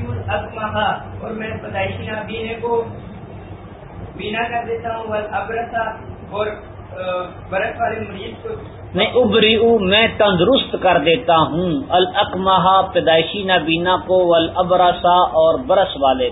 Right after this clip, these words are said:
Speaker 2: کو۔
Speaker 1: وأحيي الموتى بإذن الله، اور مردے کو زندہ کرتا ہوں اللہ کے حکم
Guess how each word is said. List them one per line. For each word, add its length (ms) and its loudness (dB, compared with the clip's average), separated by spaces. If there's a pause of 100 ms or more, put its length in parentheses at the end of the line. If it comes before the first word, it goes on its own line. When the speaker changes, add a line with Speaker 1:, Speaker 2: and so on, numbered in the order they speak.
Speaker 2:
کو۔ 220 0 (760)
Speaker 1:
وأحيي 440 -6
الموتى 500 -8
بإذن 380 -12
الله، 580 -4
اور 80 -8 (300)
مردے 260 -8
کو 140 -8
زندہ 280 -10
کرتا 340 -10
ہوں 120 -14
اللہ 180 -10 (140)
کے 60 -10
حکم 220 -12